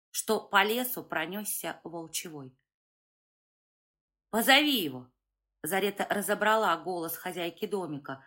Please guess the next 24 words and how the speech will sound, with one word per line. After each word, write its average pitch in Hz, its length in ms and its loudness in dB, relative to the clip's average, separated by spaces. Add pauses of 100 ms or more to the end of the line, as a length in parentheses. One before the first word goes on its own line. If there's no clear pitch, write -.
(160)
словно 220 400 0
сквозь 247 420 -4
вату, 165 580 -2 (120)
забитую 190 640 -2
в 185 100 -8
уши, 156 360 -8 (280)
а 170 220 2
в 165 100 -10
нос 175 440 -6
ударил 165 460 -4
приятный, 165 880 -8 (220)
терпкий - 640 -6
аромат 160 460 -4 (280)
свежескошенной 151 840 -10
травы. 147 440 -10 (720)
"Зови! 208 800 4 (440)
А 170 120 -4
то 208 120 2
шакалы 269 540 8
понабежали, 202 800 2 (220)
мордами 247 540 8
землю 233 420 8
готовы 233 420 8
рыть!" 220 280 -2